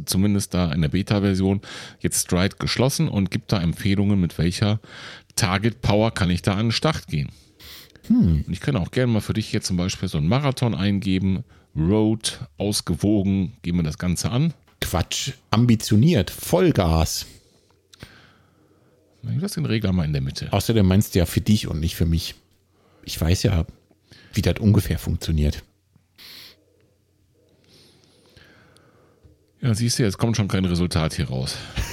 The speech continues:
Speaker 2: <laughs> So viel dann zum Thema
Speaker 1: Das ist wahrscheinlich
Speaker 2: Beta.
Speaker 1: Junge,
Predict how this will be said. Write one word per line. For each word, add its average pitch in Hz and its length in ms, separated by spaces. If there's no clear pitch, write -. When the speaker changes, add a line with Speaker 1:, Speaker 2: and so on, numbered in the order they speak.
Speaker 2:
<laughs> - 80
So 143 140
viel 143 140
dann 117 160
zum - 160
Thema 107 260
Speaker 1:
Das 98 100
ist 95 80
wahrscheinlich 95 320
Speaker 2:
Beta. 73 300
Speaker 1:
Junge, 127 460